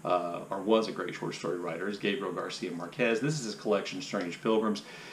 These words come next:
Uh, I didn't want to get out, uh, the copy of his stories that has my favorite story in it, which is A Very Old Man with Enormous Wings, um, because that story, that copy is kind of dingy and,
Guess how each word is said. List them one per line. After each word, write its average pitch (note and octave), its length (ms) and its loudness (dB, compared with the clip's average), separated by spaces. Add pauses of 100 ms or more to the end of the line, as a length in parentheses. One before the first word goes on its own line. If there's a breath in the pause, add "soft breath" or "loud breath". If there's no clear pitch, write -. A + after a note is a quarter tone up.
(160 loud breath)
Uh, G2+ 280 12
I A2+ 60 10
didn't B2 160 4
want G#2+ 120 4
to G2 60 2
get G#2+ 160 6
out, G2+ 260 6 (140)
uh, F2+ 260 -4
the F#2+ 60 -4
copy G2 500 -2
of F#2 160 -8
his G2+ 140 -6
stories F#2+ 440 -4
that F#2 160 -6
has F#2 500 -6
my F#2 180 -6
favorite A2 420 0
story F2+ 380 0
in F2 60 -6
it, F2 80 -6
which G2 200 -2
is - 240 -2 (320 loud breath)
A G2+ 60 4
Very G#2 220 8
Old F#2+ 160 4
Man G2 220 0
with F#2+ 100 -4
Enormous F#2 420 -4
Wings, G#2+ 380 2 (1040)
um, G2+ 320 4
because - 280 0
that F#2+ 160 2
story, F2+ 320 2
that F#2+ 240 0
copy F2+ 260 2
is E2 100 -4
kind F2 200 -2
of E2+ 100 -4
dingy F2 420 -4
and, E2+ 120 -6